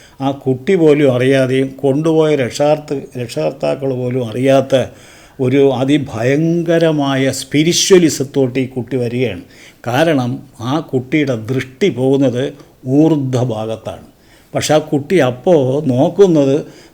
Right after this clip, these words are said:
താൻ ആരെ ഇടുപ്പിലാണോ ഇരിക്കുന്നത് അവരുടെ മുഖത്താണ് നോക്കണം. അവരിനി എന്തു പറയുന്നു എന്നുള്ളതാണ് ശ്രദ്ധിക്കുന്നത്. അപ്പോൾ ആ കുട്ടിയുടെ ആദ്യത്തെ അവസ്ഥ തന്നെ ആ കുട്ടിയെ സ്പിരിച്വലിലോട്ടാണ് കൊണ്ടുപോകുന്നത്.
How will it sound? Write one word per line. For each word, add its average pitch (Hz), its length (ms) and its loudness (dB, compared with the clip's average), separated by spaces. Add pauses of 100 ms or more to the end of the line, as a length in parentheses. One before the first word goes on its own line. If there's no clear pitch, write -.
താൻ 147 220 2
ആരെ 147 340 2
ഇടുപ്പിലാണോ 151 640 2
ഇരിക്കുന്നത് 123 560 -2 (760)
അവരുടെ 170 400 4
മുഖത്താണ് 143 640 2
നോക്കണം. 117 280 -6
അവരിനി 175 380 2
എന്തു 170 300 2
പറയുന്നു 143 640 0
എന്നുള്ളതാണ് 135 580 -2
ശ്രദ്ധിക്കുന്നത്. 117 640 -10 (640)
അപ്പോൾ 135 180 2
ആ 147 140 4
കുട്ടിയുടെ 165 840 0
ആദ്യത്തെ 196 920 2 (260)
അവസ്ഥ 147 460 -2
തന്നെ 123 580 0 (760)
ആ 131 100 -4
കുട്ടിയെ 151 580 -2 (680)
സ്പിരിച്വലിലോട്ടാണ് 190 1120 2
കൊണ്ടുപോകുന്നത്. 127 640 -6